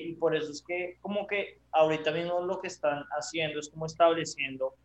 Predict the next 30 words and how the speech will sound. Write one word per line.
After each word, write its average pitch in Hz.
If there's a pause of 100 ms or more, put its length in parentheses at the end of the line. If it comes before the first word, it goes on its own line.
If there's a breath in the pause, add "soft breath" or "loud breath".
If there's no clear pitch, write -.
(300)
los 156
personajes, 147
estableciendo 135
una 131
nueva 139
historia 143 (200)
y, 151 (140)
y 156
por 147
eso 135
es 135
que 156
yo 165
creo 170
que 165
con 175 (360)
Doctor 160
Strange 135
ya 135
como 151
que 160
volvemos 151
a, 151
a 156
tomar 139
el 131
camino 139
y, 123 (360)
porque 170
pues -